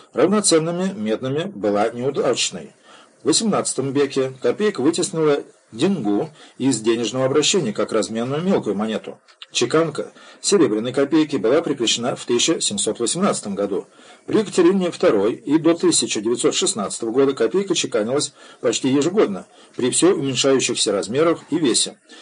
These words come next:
Первая советская копейка была чеканена в тысяча девятьсот двадцать четвёртом году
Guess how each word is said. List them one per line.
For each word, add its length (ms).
Первая 320
советская 440
копейка 460
была 360
чеканена 500
в 80
тысяча 260
девятьсот 320
двадцать 300
четвёртом 540
году 420